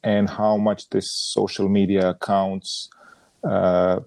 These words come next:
we're talking about multiple accounts in different languages, uh, brought fans and, and followers to A S Roma. So with, with that, that's why I think in five years' time, we're not gonna talk about,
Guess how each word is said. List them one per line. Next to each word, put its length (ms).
we're 120
talking 360
about 360
multiple 420
accounts 400
in 80
different 260
languages, 580
uh, 320
brought 440
fans 440
and, 280
and 260
followers 640
to 640
A 120
S 180
Roma. 380
So 500
with, 280
with 200
that, 240
that's 220
why 120
I 20
think 240
in 80
five 240
years' 200
time, 580
we're 120
not 340
gonna 160
talk 260
about, 360